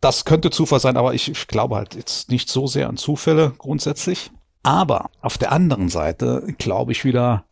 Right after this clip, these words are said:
an deine hinterfotzige Art, die du manchmal hast, um mich da hinters Licht zu führen. Und ich könnte mir zum Beispiel vorstellen,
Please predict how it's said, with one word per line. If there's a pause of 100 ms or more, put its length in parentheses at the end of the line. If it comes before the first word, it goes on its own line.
an
deine
hinterfotzige
Art,
die
du
manchmal
hast,
um
mich
da
hinters
Licht
zu
führen.
Und
ich
könnte
mir
zum
Beispiel
vorstellen,